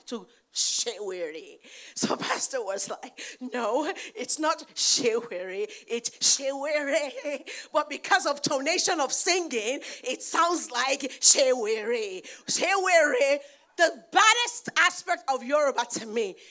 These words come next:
is that you have one word that means ten things. One word means ten things. And that is very confusing because for someone who didn't actually study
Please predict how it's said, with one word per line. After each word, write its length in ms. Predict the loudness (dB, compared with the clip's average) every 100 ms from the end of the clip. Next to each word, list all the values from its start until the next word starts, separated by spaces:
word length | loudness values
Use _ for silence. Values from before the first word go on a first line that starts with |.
| -12
is 160 | -10 -6
that 200 | -6 -8 -14 _ _
you 140 | -4
have 180 | -2 -4
one 320 | -4 -6 -4
word 300 | -4 -4 -6 -8
that 140 | -12
means 260 | -12 -8 -8
ten 300 | -6 -8 -12
things. 680 | -12 -14 -18 -8 -4 -4 -6 -14 -20 -20 _ _ -20 _ _ -20 -20 _ -20 _ -20 _ _ -20 -20 -20 -20 _ _
One 260 | 0 0 2
word 320 | -2 -2 -10 -18 -20 -20 -20 -16
means 480 | -6 -4 -4 -4 -8 -10 -18 -14 -8
ten 400 | -4 -4 -4 -12 -14
things. 460 | -12 -12 -14 -14 -12
And 120 | -6
that 140 | -4
is 140 | -4 -2
very 260 | -2 -2
confusing 580 | -4 -8 -6 -8 -6 -8 -8 -16 -20
because 240 | -12 -8 -8
for 100 | -8
someone 320 | -8 -6 -6
who 140 | -8 -8
didn't 260 | -8 -10 -6 -4
actually 440 | 0 0 -2 -2
study 560 | 0 0 0 -4 -4